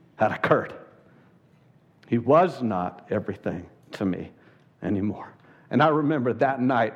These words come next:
at my girlfriend's house, laying on the couch and just crying out to God for salvation, for mercy,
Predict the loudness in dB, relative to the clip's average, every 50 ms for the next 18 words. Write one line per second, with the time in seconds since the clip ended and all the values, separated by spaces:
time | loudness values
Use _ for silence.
0 | 0 0 0 0 0 0 -2 0 0 0 0 0 0 -2 -4 -4 -4 -2 -2 0
1 | 0 0 0 -2 -8 -12 -20 -20 -20 -20 -20 -12 _ 0 0 2 2 2 0 0
2 | 0 -2 -2 -2 -2 -2 -2 -2 -2 -4 -10 -14 -18 -20 -20 -20 -20 -14 -10 -8
3 | -8 -8 -6 -4 -4 -4 -4 -4 -6 -6 -8 -8 -8 -8 -8 -12 -14 -14 -12 -12
4 | -12 -14 -16 -18 -20 -20 _ _ _ -20 -20 -20 -20 -20 -20 -12 -8 -6 -4 -2
5 | 0 2 2 4 2 2 2 0 0 -2 -4 -4 -6 -6 0 2 2 4 4 4
6 | 4 4 2 2 -2 -4 -8 -8 -8